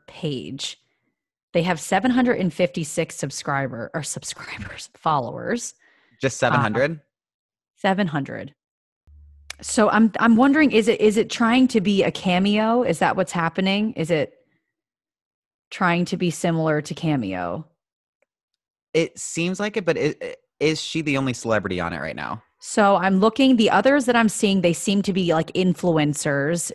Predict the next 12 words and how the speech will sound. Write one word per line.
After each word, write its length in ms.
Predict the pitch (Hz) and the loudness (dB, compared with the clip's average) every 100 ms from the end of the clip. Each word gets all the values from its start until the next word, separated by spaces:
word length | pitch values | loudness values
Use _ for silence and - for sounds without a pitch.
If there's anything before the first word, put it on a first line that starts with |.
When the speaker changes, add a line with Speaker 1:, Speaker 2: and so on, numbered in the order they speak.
| 160 | -4
Speaker 1:
digital 380 | 170 156 175 170 | -2 0 0 0
creators. 920 | - 175 170 170 170 170 170 165 - | -2 -2 2 2 2 2 2 0 -2
Who 160 | 175 160 | -2 0
is 160 | 151 | -2
this? 480 | 151 120 135 - - _ _ _ _ _ _ _ - | -2 -4 -4 -8 -14 _ _ _ _ _ _ _ -2
Uh, 760 | 156 147 143 139 135 131 104 - _ _ | 2 4 4 2 0 -2 -4 -8 _ _
I 100 | 147 | -8
don't 180 | 147 92 | -8 -8
know 140 | 104 127 | -8 -10
who 140 | 127 | -10
this 280 | 95 95 - | -12 -12 -12
is. 440 | 85 95 - - | -12 -12 -14 -20